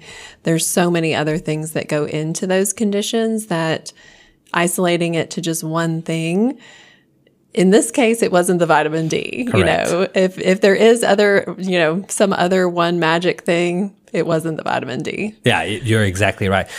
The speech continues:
Speaker 2: So when you are looking at observational trials or ecological studies, you're exactly right. There's too many variables to try to, uh, control for.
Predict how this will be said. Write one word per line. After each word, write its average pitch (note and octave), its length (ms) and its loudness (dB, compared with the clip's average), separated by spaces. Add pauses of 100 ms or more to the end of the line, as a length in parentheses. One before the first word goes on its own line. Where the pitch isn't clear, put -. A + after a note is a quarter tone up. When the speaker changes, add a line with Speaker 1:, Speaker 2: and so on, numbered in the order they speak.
(180)
Speaker 2:
So C#3 180 4
when B2 240 2
you E3+ 320 6
are B2 100 6
looking A2+ 360 2
at F#2+ 240 -2
observational F2+ 720 -2
trials - 520 -10
or F#2+ 400 0 (300)
ecological G2 640 2
studies, F2 300 -4
you're C#3+ 100 8
exactly D#3 320 2
right. G#2 100 -2
There's D3 200 2
too - 340 2
many F#3 260 6
variables C3 840 4
to A2+ 160 2
try A2 260 2
to, G2 380 2 (380)
uh, G#2 420 2
control C#3+ 400 4
for. - 340 -8